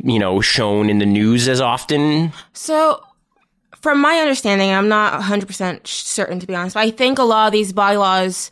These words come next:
Speaker 2: the more specifically licensing bylaws, were put in place for safety reasons, for, um, age regulations, for health regulations. So when it comes to adult entertainment and, like, the overall broader sex work industry, you have licensing and you have, um,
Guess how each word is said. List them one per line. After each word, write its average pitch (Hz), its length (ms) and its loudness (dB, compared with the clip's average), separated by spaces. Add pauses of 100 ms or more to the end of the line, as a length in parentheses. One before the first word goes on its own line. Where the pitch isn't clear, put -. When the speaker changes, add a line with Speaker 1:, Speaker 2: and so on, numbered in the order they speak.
(120)
Speaker 2:
the 247 100 0
more 285 500 4
specifically 330 480 -2
licensing 233 460 0
bylaws, 180 560 -2 (260)
were 226 120 -2
put 240 180 0
in 220 140 2
place 202 520 -2 (200)
for 233 120 0
safety 208 600 -2
reasons, 185 580 -2
for, 190 280 -2
um, 175 280 0
age 202 240 0
regulations, 185 1040 -4 (340)
for 214 220 -2
health 214 260 0
regulations. 185 720 -4
So 208 80 -8
when 220 80 -4
it 226 100 -4
comes 247 320 -4
to 208 360 0
adult 202 260 0
entertainment 180 720 -6
and, 185 60 -8
like, 180 100 -8
the 185 100 -4
overall 180 560 0
broader 180 460 -4
sex 190 340 -8
work 170 160 -10
industry, 165 540 -10 (300)
you 214 100 -4
have 220 240 -2
licensing 190 760 -2
and 202 120 -6
you 196 80 -4
have, 190 260 0
um, 170 480 0